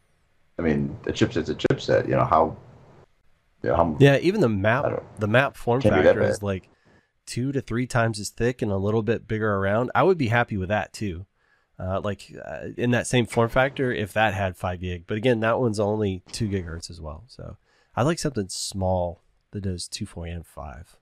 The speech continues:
Speaker 2: I think that would be, like, the ultimate travel router, just 'cause it's so compact. And this time I traveled as light as I possibly could, so I only took my laptop bag, and I was able to, like, fit my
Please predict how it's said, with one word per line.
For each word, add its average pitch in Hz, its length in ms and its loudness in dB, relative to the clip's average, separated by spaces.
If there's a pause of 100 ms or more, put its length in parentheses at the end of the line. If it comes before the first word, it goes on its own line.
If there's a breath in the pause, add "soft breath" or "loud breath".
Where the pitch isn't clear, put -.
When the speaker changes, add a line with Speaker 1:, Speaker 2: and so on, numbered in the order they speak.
(160)
Speaker 2:
I - 720 -14
think 107 140 -2
that 101 160 2
would 107 140 -6
be, 101 160 -4
like, 98 300 -4
the 104 200 -4
ultimate 98 440 -8
travel 95 360 -4
router, 87 200 -6
just 147 180 -4
'cause 202 140 -4
it's - 180 -8
so 110 240 -4
compact. 98 460 -10 (500 loud breath)
And 131 100 4
this 160 120 6
time 156 180 6
I 120 60 10
traveled 113 500 4
as 101 140 -4
light 104 260 6
as 110 80 2
I 110 60 6
possibly 110 440 4
could, 120 280 4
so - 100 4
I 101 120 8
only 120 320 6
took - 520 0
my 98 120 6
laptop 92 480 4
bag, 90 220 2
and 92 80 2
I 92 40 4
was 92 100 2
able 92 140 2
to, 95 100 0
like, 92 220 0
fit - 380 -2
my 90 280 4